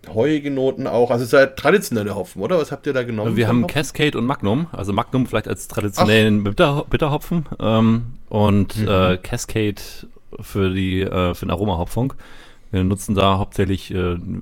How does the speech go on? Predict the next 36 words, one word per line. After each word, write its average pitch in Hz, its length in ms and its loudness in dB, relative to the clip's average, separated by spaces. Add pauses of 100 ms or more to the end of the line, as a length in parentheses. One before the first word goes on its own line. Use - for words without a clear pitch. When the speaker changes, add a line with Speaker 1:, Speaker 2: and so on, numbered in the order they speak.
(320)
Speaker 2:
ähm, 87 440 -2
die 87 220 -4
Würpelhopfengabe, 120 960 0
um 92 240 0
halt 92 300 -2
die 95 60 -4
Aromen 98 420 2
halt 98 160 -2
auch, 95 520 -4
äh, - 40 -6
gut - 140 -10
transportieren 113 540 -2
zu - 120 -8
können. 113 280 2 (580)
Äh, 101 60 -4
achten 101 600 0
immer 104 200 2
sehr 98 140 2
darauf, 98 120 -2
dass - 160 -6
wir 92 100 0
frische 113 280 -2
Hopfen 104 220 -4
verwenden 98 400 2
und 92 120 -2
auch - 140 -4
gut 101 180 -2
damit 90 160 -2
umgehen. 104 420 0
Das 87 140 -6
ist 82 120 -10
ja 98 80 -4
auch 95 140 -4
ein 90 220 -4
Speaker 1:
Mhm. 127 80 -4
Speaker 2:
Qualitätsthema. 110 840 0